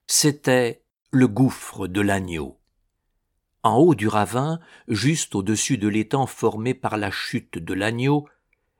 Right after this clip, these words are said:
les rochers s'évidaient et dessinaient une caverne naturelle sur laquelle couraient, dans le pays, des bruits étranges. Pour la plupart,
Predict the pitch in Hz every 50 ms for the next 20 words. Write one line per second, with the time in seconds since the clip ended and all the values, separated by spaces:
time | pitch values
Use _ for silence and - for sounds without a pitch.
0 | _ - 131 127 143 127 127 131 123 - - 160 185 202 175 - - - 156 151
1 | 143 127 143 135 117 123 120 113 113 110 - - _ _ _ _ _ - - 143
2 | 127 160 160 - - 190 185 208 208 180 - - - 156 160 160 151 156 - 160
3 | 147 139 151 160 143 131 131 123 120 113 113 113 - - 131 131 156 175 185 190
4 | 185 170 - _ _ _ _ _ _ _ - - - 139 127 120 123 - - 123
5 | 113 107 - - - 117 113 104 113 123 143 151 139 127 110 110 107 104 - -
6 | - 107 107 110 117 120 113 107 _ _ _ _ _ _ _ _ - 92 117 117
7 | 113 104 95 101 120 117 104 104 110 104 - - - 107 104 104 104 101 95 95
8 | 95 101 - _ _ _ _ _ _ _ _ _ _ _ _ _ _ _ _ -
9 | - 110 107 104 95 - - 104 - 139 135 120 -